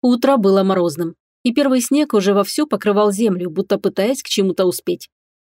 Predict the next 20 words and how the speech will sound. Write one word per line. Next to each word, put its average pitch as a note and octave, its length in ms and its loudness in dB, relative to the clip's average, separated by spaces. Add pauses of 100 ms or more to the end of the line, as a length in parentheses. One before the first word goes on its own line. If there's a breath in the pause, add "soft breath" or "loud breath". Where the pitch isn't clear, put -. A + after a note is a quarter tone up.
Максу D4 300 0
казалось, F#3 420 0
что - 180 -2
погода A#3+ 340 0
пытается C4+ 420 -2
порадовать B3 560 0
лишь A#3 240 0
одного A3+ 400 0
человека. F#3 600 -2 (840)
«Боже, F#3+ 500 2
зачем G#3 400 2
столько D#4 380 0
сахара?» G3 560 0 (260)
ужаснулась G3+ 540 0
мать, A#3+ 220 -2
заглядывая G3+ 520 0
к - 60 -8
нему G3 200 2
за F#3 120 0
плечо. G#3 400 -4